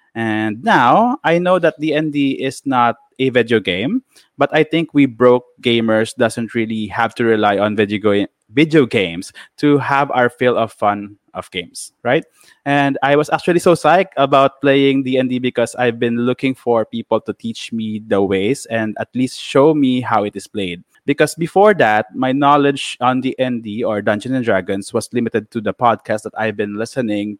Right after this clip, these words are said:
to, like Dark Dice, Critical Role, Join the Party, and most especially Dungeons and Daddies. <laughs> So technically, I'm kinda new to the game. Like, I know the rules, I know the words, I know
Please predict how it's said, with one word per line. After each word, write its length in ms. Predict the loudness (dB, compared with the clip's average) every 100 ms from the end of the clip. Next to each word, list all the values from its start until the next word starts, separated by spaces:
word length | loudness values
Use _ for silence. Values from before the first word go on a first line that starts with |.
| -10
to, 400 | -8 -6 -6 -10 -18 -20 -4
like 380 | 0 2 2 -2 _ _
Dark 300 | -2 0 0
Dice, 800 | 0 2 2 0 -2 -4 -18 -20
Critical 400 | -14 -12 -8 -6
Role, 640 | 0 2 4 4 4 0 -4 _ _ _ -2
Join 240 | 0 2
the 80 | 0
Party, 600 | 2 4 2 -2 -2 0
and 160 | 0
most 200 | 0 0
especially 720 | -2 -4 -4 -2 -4 -6 -8 _ _ -2
Dungeons 380 | -2 0 0 2
and 140 | 2
Daddies. 420 | 2 2 -2 0
<laughs> 60 | -2 0 0 0 0 -6 -14 -14 -2
So 180 | 2 4
technically, 800 | 2 0 -2 0 0 0 -4 -8 -4
I'm 180 | 0 0
kinda 380 | 2 0 2 0
new 160 | 0 2
to 80 |
the 120 | 2 4
game. 520 | 4 4 2 -2 -6
Like, 320 | 0 2 2 -2
I 140 | 0 0
know 320 | 2 4 4
the 120 | 2
rules, 500 | 2 2 2 -2 -8 -8
I 140 | -6
know 220 | -6 -6
the 120 | -4
words, 500 | -2 2 4 2 0
I 100 | -4
know 280 | -6 -6 -6